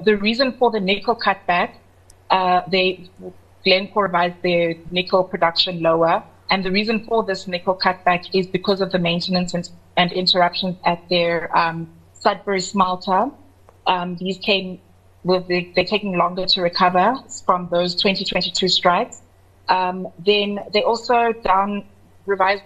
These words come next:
down their full year output for the Canada mine, which, uh, they previously announced that they'd stopped funding this mine in twenty twenty-four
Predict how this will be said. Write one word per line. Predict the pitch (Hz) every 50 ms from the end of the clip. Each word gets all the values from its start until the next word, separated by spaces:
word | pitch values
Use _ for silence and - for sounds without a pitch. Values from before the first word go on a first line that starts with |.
| - - -
down | 190 185 190 190 190
their | 190 185 185 180 180 180 180 180 180 - - - - _ _ _
full | 240 226 226
year | 214 208 202 196 190 196 -
output | 196 196 196 - - 202 - - -
for | 196 190 185
the | 185 185
Canada | - - 226 226 226 208 196
mine, | 180 175 175 175 175 180 196 233 - - - - - - _ -
which, | - 165 196 196 190 180 - - - - - - - -
uh, | 180 175 175 175 170 165 165 - - - _ _ _ _ -
they | 202 190 190
previously | 190 - - 254 226 240 226 220 - 220 202
announced | 185 175 175 180 180 -
that | 190 -
they'd | - 180 180 180
stopped | - - 226 214 214 - -
funding | - 196 185 185 180 185 185 180 175 -
this | - 160 175 185 185 - 185
mine | 170 170 175 175 175 175 -
in | - 170 175 175
twenty | - - 208 196 185 185
twenty-four | - - 190 185 180 180 - 196 190 180 175 185 208 -